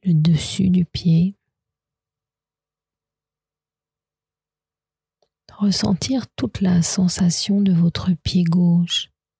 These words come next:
Alors votre pied gauche se dépose, se relâche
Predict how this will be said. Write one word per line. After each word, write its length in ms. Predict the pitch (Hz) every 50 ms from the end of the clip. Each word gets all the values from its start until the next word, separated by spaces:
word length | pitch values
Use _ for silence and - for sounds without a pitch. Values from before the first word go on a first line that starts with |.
| _ _ _ _ _ _ _ _ _ _ _ _ _ _ _ _ _ _ _ _ _ _ _ _ _ _ _ _ _ _ _ _ _ _ _ _ _ _ _ _ _ _
Alors 360 | - 185 180 160 165 175 202 208
votre 340 | 220 196 - - - 190
pied 260 | 165 - - - 185 165
gauche 400 | 160 170 185 190 208 220 - -
se 160 | - - 190
dépose, 880 | 165 151 160 156 - - - - 170 165 165 165 175 185 196 208 208 -
se 200 | - - - 175
relâche 920 | 147 - 170 160 160 160 156 156 151 165 185 202 190 - - - -